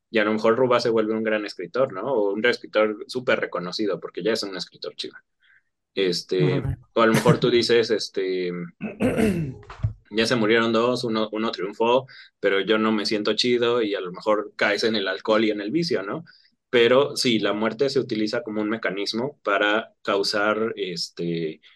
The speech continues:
Speaker 1: cambios instantáneos.
Speaker 2: Un detonante
Speaker 1: Y, y
Speaker 2: drástico, ¿no?
Speaker 1: ujú, sí,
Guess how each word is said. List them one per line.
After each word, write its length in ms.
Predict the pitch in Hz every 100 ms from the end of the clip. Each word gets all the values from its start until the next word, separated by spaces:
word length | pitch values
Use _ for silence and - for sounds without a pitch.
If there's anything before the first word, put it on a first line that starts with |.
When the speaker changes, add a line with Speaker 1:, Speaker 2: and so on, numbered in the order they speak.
| _ -
Speaker 1:
cambios 400 | 110 107 117 113
instantáneos. 840 | 98 95 92 90 87 78 - - _ _ _ _ _ _ _ _ _ _ 156
Speaker 2:
Un 100 | 151
detonante 480 | 160 156 151 -
Speaker 1:
Y, 300 | 127 - 107
y 20 | -
Speaker 2:
drástico, 140 | 131
¿no? 200 | 143 -
Speaker 1:
ujú, 240 | 131 151 165 170 _ -
sí, 280 | 156 151